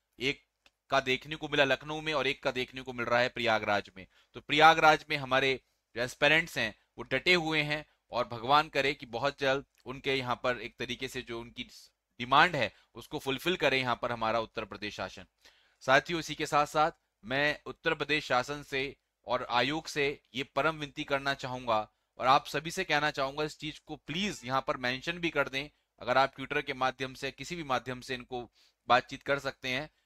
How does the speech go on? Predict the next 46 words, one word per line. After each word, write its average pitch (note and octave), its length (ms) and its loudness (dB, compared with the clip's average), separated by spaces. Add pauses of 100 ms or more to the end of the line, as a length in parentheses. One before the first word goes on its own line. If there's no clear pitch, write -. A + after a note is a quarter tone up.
(220)
माध्यम C#3 380 2
सिंपल D3+ 380 -2
है D#3+ 80 2
कि - 140 -12
भैया D3 380 4 (380)
जल्द D#3 240 2
से F3+ 160 -4
जल्द D3+ 300 -2
दे D3+ 120 -2
दो, D#3 140 -6
हमारा C3+ 460 2 (220)
यूपी D3 260 -8
पीसीएस C#3 400 -6
का C#3+ 140 -2
एग्जाम C3 320 -2
आने A#2 160 0
वाला G#2 260 0
है, G#2 180 -10 (360)
कुछ D#3+ 140 -6
ही F#3+ 60 -4
दिन F#3 180 -6
बचे E3 300 -2
हैं, D#3+ 260 -4 (320)
चौबीस D#3 300 2
पच्चीस D#3+ 340 -6
दिन D#3+ 160 -4
आपके D3 280 2
यूपी C#3+ 160 -8
पीसीएस C#3 360 -8
के D3+ 100 -4
एग्जामिनेशन C3+ 540 -2
के C3+ 120 -6
बचे B2+ 240 -4
हैं। C#3 200 -8 (280)
अब C#3+ 260 0 (260)
ये C3+ 160 0
समय C#3 300 -2
नहीं C#3+ 240 0
रहा D#3 240 6 (340)
कि D3 80 -6 (120)
आप C#3 300 8
यहाँ B2 300 0
पर C3 100 -2
वेट A#2 280 -2
करें, F#2+ 260 -4
तो A2+ 120 -10